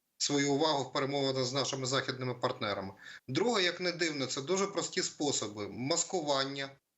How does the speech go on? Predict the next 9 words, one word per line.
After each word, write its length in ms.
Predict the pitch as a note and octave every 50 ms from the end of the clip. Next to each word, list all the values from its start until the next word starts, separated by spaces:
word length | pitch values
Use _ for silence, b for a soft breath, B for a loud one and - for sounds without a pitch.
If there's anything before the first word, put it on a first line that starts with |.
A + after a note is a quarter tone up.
| _ _ _ _ _ _
хибні 440 | - - - F#3 F#3+ F#3 F3+ E3+ E3
цілі 640 | E3 - - - C#3 C3 B2 A#2+ B2+ B2+ B2+ - _ _ _ _
і 80 | - A#2+
навіть 320 | C#3 D3+ D#3 D#3+ D#3 D#3
така 280 | - E3+ - - E3 D#3+
проста 400 | - - D3+ - - - D#3 D3+
річ, 240 | D#3+ F3+ E3+ - D3
як 200 | D3 D3 - C#3+
обваловка. 720 | C3+ C3+ C3+ D#3 D#3 D3 C3+ A#2 - - - - -